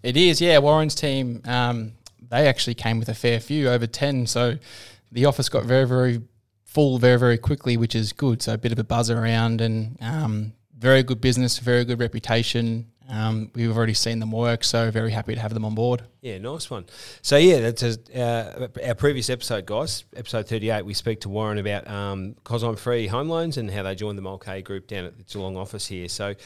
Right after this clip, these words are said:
Speaker 2: um, and nice new offices here too, Danny. So we've sort of moved into new offices, thirty-five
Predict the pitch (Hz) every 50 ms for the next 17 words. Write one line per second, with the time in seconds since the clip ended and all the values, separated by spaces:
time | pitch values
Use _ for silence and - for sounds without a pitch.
0 | - - _ _ - - - - 131 131 131 135 - 143 147 143 147 139 151 160
1 | 185 175 - - 120 110 131 - 180 165 - - 104 - - 107 104 - - 147
2 | 190 220 214 156 104 87 - 127 123 120 113 - - 165 135 110 113 123 127 117
3 | 117 120 110 107 107 120 123 123 135 127 - 139 147 160 160 160 151 - - 139
4 | 131 117 - - 120 120 117 104 -